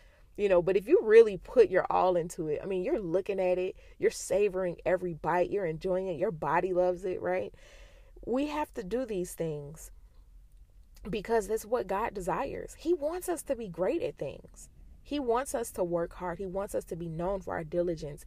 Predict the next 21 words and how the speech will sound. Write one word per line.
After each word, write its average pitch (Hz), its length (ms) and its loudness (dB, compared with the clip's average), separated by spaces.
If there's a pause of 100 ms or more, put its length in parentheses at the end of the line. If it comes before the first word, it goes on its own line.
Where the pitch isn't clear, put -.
(280)
and - 140 -6
for 165 160 0
our 165 160 -2
excellence. - 640 -8 (520)
The 208 100 0
second 269 340 2
point 202 240 -4
that 175 160 2
was 170 140 0
made 165 200 -4
about 160 260 -2
the 156 80 -4
Mamba 156 300 -4
mentality 156 600 -6
is 135 120 -10
confidence. - 800 -12 (800)
When 202 220 -2
compared 214 560 -2
to 208 140 -2
Michael 175 300 -2
Jordan, 170 640 2